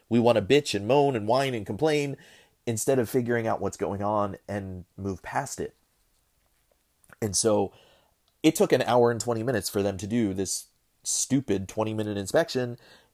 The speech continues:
And then the guy is just, the guy trying to check me out at the counter, he,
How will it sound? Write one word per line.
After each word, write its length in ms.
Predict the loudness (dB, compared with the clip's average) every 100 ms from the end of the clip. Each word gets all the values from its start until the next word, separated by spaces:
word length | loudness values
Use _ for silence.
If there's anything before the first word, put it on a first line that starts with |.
| -4
And 180 | -2 2
then 320 | 2 2 -2 -10 _ _ _ _ _ _ -6
the 160 | 0 4
guy 280 | 4 4
is 280 | 0 0 -2
just, 560 | -2 0 2 0 -4 -10 _ _ _ _
the 160 | -2 2
guy 260 | 4 2 2
trying 300 | 0 -2 -2
to 60 |
check 220 | 0 0
me 80 | 0
out 120 | -2
at 80 | -2
the 80 | -4
counter, 400 | -6 -6 -6 -8
he, 400 | -6 -4 -4